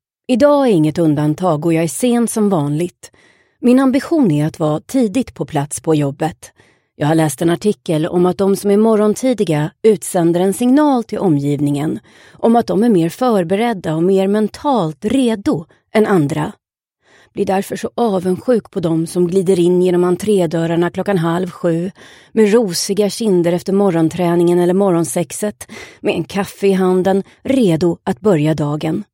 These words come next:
I alla fall tror jag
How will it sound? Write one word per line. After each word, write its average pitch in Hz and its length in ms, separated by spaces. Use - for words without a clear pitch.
I 214 100
alla 240 240
fall 151 380
tror 160 380
jag 190 280